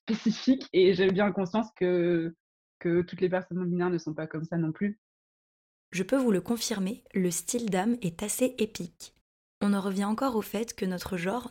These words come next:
Speaker 2: ne définit pas forcément son expression, tout comme il ne définit pas non plus notre caractère.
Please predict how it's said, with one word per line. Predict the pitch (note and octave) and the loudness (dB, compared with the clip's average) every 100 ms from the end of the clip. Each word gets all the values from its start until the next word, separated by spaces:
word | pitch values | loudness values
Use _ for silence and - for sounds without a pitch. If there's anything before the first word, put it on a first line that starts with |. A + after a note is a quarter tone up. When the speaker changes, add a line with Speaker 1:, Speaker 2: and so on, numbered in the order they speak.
| - | -2
Speaker 2:
ne | F#3+ | 0
définit | F3+ F#3 F#3 F3+ | 0 0 -2 -2
pas | A3 | -4
forcément | A3+ A3+ G#3 A3 | -4 -4 -2 -2
son | A#3+ F#3+ F#3+ | -2 -2 -2
expression, | G#3+ - G#3 - F3+ F3 _ _ _ _ | -4 -6 -6 -6 -8 -10 _ _ _ _
tout | A#3+ | 0
comme | A3+ G#3 | 2 2
il | G3 | 2
ne | F3 | 0
définit | F#3 F#3 F#3 | 0 -2 -4
pas | E3+ G3 | -2 -4
non | F#3+ | -4
plus | F#3 A3+ | -4 -4
notre | A#3 - F3 | -4 -6 -8
caractère. | G3+ F#3 F#3 - F3+ - | -4 -4 -6 -8 -10 -10